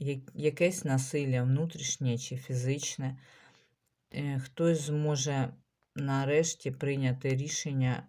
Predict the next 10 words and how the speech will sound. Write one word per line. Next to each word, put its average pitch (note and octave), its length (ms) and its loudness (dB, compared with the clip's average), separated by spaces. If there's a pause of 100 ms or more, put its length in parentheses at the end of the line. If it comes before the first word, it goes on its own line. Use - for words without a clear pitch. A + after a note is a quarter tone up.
(220)
е, C3+ 340 2
робити C3+ 360 0
якісь C3 600 0
дії, C#3 720 -2 (440)
зупинивши C3+ 1000 0 (600)
оці C3 560 -2
свої B2+ 400 2
власні B2+ 520 2
страхи C3+ 760 -2
або C3 500 0